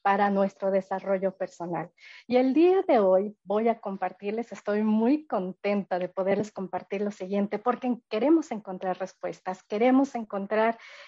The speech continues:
eh, esas situaciones que de repente nos pone la vida como un desafío.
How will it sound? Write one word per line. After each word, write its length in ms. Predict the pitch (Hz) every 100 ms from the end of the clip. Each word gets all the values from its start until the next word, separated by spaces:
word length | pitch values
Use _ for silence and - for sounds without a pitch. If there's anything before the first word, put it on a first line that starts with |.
| _
eh, 460 | 208 202 196 190 -
esas 300 | 262 254 320
situaciones 840 | - 254 - 214 - 233 240 240
que 80 | -
de 120 | 196
repente 640 | 185 - 214 214 - 233 233 - -
nos 260 | 196 202 -
pone 540 | - 233 247 247 240
la 240 | - 226 208
vida 440 | 214 285 208 185
como 300 | - 196 196
un 200 | 196 202
desafío. 720 | 196 196 180 - 202 208 196